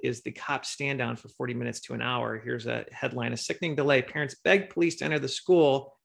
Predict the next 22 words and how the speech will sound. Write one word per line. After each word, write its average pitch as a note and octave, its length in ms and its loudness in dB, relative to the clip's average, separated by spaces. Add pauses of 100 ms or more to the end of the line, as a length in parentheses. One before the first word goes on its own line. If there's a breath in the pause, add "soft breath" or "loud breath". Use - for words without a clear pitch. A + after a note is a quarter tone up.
as C#3+ 220 2
the D3+ 100 0
shooting C#3+ 480 -2 (100)
dragged C3 460 0
on." D3 260 -2
So D3 160 -8
why G#3 320 -2
wouldn't E4 240 4
the C#4 80 -2
police F3 380 -2
go D3+ 400 -4
in? A#2+ 420 -4 (640 soft breath)
Hmm, C#3 600 0
is B2 160 -2
it B2+ 100 -10
to B2+ 100 -14
set C#3+ 240 0
up C#3+ 100 0
Skynet C#3+ 640 -2
and C3+ 80 -6
the B2+ 60 0
robotic C3 600 0